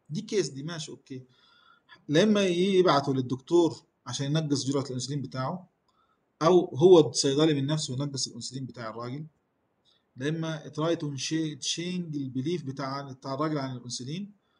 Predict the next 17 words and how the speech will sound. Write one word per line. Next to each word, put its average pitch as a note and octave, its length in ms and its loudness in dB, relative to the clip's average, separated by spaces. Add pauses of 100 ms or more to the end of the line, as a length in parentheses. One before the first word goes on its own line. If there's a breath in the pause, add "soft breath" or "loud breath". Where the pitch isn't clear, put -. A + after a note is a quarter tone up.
(300)
او F#3+ 480 -4
tell F3 340 2
him: E3+ 220 -8
"اوكي، D#3 600 -2
يعني C#3 280 -10
انت D3+ 160 -6
اعمل D3 400 -6
عايز، C3 180 -6
ما C3 100 -12
تاخدش D3 280 -8
الدوز B2+ 200 -8
براحتك، C#3 380 -10
يعني G2+ 120 -20 (340)
هعمل B2+ 160 -10
لك A#2 100 -10
ايه؟" G#2+ 200 -16 (180)
تمام؟ C#3+ 260 -8